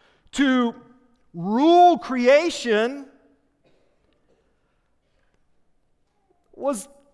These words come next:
kind of almost overlooked in that they're speaking to a subordinate creature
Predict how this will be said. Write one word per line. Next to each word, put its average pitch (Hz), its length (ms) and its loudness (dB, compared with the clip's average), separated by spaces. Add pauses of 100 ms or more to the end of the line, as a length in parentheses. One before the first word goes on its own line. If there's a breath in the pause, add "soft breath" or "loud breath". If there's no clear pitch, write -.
(380)
kind 349 260 -4
of 277 100 -2
almost 302 580 -2
overlooked 269 760 -4 (240)
in 269 200 -4
that 294 260 -2
they're 311 160 -2
speaking 359 640 -4
to 294 200 -6
a 262 40 -6
subordinate 330 1040 -4
creature 254 680 -8